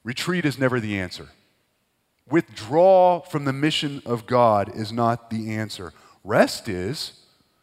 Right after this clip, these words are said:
but retreat is not. Pulling yourself out of the game because you've been winded is not a picture of how we interact with God's mission.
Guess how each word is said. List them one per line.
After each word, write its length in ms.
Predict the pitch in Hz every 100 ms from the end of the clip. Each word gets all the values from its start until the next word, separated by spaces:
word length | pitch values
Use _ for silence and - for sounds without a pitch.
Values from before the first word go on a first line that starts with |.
| _ _ _
but 140 | - 120
retreat 320 | 117 - 117
is 140 | 85
not. 240 | 90 73 73 _ _ _ _ _ _ _ _ _ -
Pulling 240 | 254 302
yourself 380 | 226 - 180 -
out 160 | 160
of 60 | 139
the 60 | 117
game 320 | 127 127 117
because 300 | 113 117 110
you've 100 | 107
been 200 | 104 95
winded 400 | 104 101 76 - _ _ _ _ _ _
is 160 | - 131
not 480 | 127 156 135 95 -
a 60 |
picture 320 | 110 135 - 104
of 80 |
how 120 | 117 107
we 200 | 120 127
interact 560 | 113 104 98 92 -
with 160 | 101 -
God's 320 | 92 90 -
mission. 300 | 107 107 76